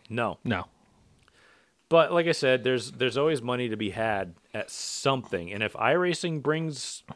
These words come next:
Speaker 1: people's attention to racing, then good. But if it just brings people's attention to iRacing, then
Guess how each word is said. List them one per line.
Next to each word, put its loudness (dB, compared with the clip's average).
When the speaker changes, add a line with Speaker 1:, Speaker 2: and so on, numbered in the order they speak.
Speaker 1:
people's -2
attention -6
to -2
racing, 0
then 0
good. 6
But 4
if 2
it 2
just -2
brings -2
people's -2
attention -6
to -10
iRacing, 4
then -6